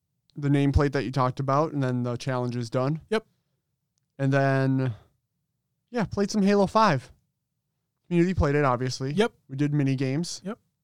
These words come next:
Speaker 1: And then I played with Scud yesterday, four hours before we did the campaigning.
Speaker 2: Yep.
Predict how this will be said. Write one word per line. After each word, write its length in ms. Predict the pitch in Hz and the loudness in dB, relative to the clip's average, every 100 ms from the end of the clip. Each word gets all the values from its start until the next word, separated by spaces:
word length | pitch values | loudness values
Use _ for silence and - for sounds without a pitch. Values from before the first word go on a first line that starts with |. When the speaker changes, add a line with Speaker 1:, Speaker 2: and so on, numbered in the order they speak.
| _ _ _ _ _ _ - | _ _ _ _ _ _ -4
Speaker 1:
And 160 | 143 | 0
then 560 | 151 143 143 139 135 131 - _ _ _ _ _ | 4 4 4 2 0 -2 -8 _ _ _ _ _
I 140 | 131 139 | -2 0
played 240 | 135 160 | 2 2
with 160 | 139 139 | 2 -2
Scud 480 | - - 156 160 165 | -6 -4 2 2 2
yesterday, 640 | 151 135 - 127 127 151 - _ _ _ _ _ _ _ _ _ _ _ | 0 -2 -2 -4 -2 -4 -8 _ _ _ _ _ _ _ _ _ _ _
four 240 | _ 156 156 | _ 2 4
hours 260 | 151 147 | 4 2
before 380 | 131 131 - 160 | -2 -4 0 4
we 80 | 156 | 4
did 160 | 143 131 | 2 0
the 80 | 123 | -2
campaigning. 640 | 139 123 135 127 113 117 - | -2 -2 -2 -2 -4 -8 -8
Speaker 2:
Yep. 200 | 175 214 | -2 -2